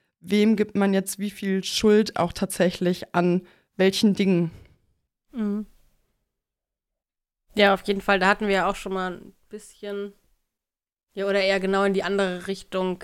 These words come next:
Speaker 2: äh, bei unserer Gedenken- und Erinnern-Folge drüber gesprochen. Inwieweit wären alle Menschen, die jetzt sagen, „Auf jeden Fall wäre ich beim Widerstand dabei gewesen“, und jeder, der nichts dagegen getan hat und jede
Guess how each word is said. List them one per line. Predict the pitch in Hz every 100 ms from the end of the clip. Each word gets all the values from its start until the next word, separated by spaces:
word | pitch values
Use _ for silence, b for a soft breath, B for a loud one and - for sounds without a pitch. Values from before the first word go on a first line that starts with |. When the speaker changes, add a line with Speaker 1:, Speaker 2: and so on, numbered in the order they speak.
| -
Speaker 2:
äh, | 170 170 170 - _ -
bei | 185 180
unserer | 180 180 180 180
Gedenken- | 180 190 190 190
und | 185
Erinnern-Folge | 190 180 175 170
drüber | 170 165
gesprochen. | 170 - - 160 170 180 b b b b _ _ _
Inwieweit | 185 190 190 185 175 185 214 185 190 196 196 -
wären | 180 190 190 185 180
alle | - 175 175
Menschen, | 175 185 - 185
die | 175
jetzt | 175 180 -
sagen, | 175 175 160
„Auf | 165
jeden | 185 185
Fall | 180 175 165
wäre | 170 170
ich | -
beim | 175 170
Widerstand | 185 180 175 175
dabei | 170 170 175
gewesen“, | 170 180 175
und | 165 170
jeder, | 175 180 175
der | 175
nichts | 180 -
dagegen | 185 170 175 170
getan | 165 185 190 185
hat | -
und | 175
jede | - 180 180 180